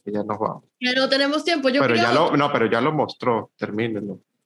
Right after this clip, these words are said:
Speaker 1: Ah, y los
Speaker 2: Y
Speaker 1: que nos están escuchando tienen que verlo. Porque
Speaker 2: Por
Speaker 1: es una
Speaker 2: favor.
Speaker 1: pieza, joda.
Speaker 2: Freddy, Freddy dijo, "Póngale unos cordones de leopardo", y ya
Speaker 1: Gabriela
Speaker 2: no
Speaker 1: los iba a botar.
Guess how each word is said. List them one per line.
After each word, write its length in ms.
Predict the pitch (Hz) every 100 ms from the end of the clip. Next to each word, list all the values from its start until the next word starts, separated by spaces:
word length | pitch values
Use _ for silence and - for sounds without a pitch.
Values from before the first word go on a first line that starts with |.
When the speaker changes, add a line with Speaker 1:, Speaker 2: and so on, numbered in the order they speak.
| _ _ - -
Speaker 1:
Ah, 240 | 139 139
y 120 | 127
los 120 | 117
Speaker 2:
Y 40 | -
Speaker 1:
que 80 | 123
nos 140 | 117
están 220 | 110 135
escuchando 680 | 160 156 131 - 139 151 170
tienen 280 | 156 135 123
que 120 | 117
verlo. 520 | 113 120 131 110 107 - - _ _ _ _ _
Porque 160 | - 220
Speaker 2:
Por 60 | 113
Speaker 1:
es 80 |
una 260 | 117 123 139
Speaker 2:
favor. 140 | 214
Speaker 1:
pieza, 1080 | 139 139 143 143 - 170 175 156 135 113 120 - - -
joda. 320 | 87 87 - - _ _ _ _ _ _ _ -
Speaker 2:
Freddy, 500 | 247 262 269 277 226
Freddy 380 | 277 269 285 302
dijo, 280 | 320 320 311 - _ -
"Póngale 340 | 339 440 392
unos 220 | 320 381
cordones 480 | 392 302 240 240 302
de 80 | 339
leopardo", 760 | 269 190 202 208 190 156 - - -
y 320 | 233 233 226
ya 220 | 214 220
Speaker 1:
Gabriela 380 | - 123 131 143
Speaker 2:
no 60 | 143
Speaker 1:
los 120 | 117
iba 200 | 131 135
a 40 |
botar. 540 | 135 110 - 117 113